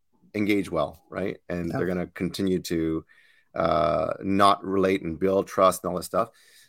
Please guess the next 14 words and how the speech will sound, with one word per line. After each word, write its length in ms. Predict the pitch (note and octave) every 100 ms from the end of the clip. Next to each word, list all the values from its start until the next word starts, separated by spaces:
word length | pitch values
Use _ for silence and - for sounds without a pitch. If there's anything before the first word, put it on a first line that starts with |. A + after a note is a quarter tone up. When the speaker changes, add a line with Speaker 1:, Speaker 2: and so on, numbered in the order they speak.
| _ -
Speaker 1:
And 320 | G2+ F#2+ F#2 -
I 80 |
treat 440 | A2+ - B2+ B2 -
my 160 | G2+
Facebook 380 | F#2 G#2 G2 G#2
group, 280 | - F#2+ F#2 _ _ - -
uh, 500 | D#2+ D2+ D#2 F2 - _ _ _ _
my 140 | F#2+
free 180 | - C#3+
Facebook 300 | D#3+ F#2+ E2+
group, 200 | - F2 -
like 200 | F2 F2
my 300 | E2+ E2 D#2+ - _ _
children. 420 | - C#3 D#2+ D2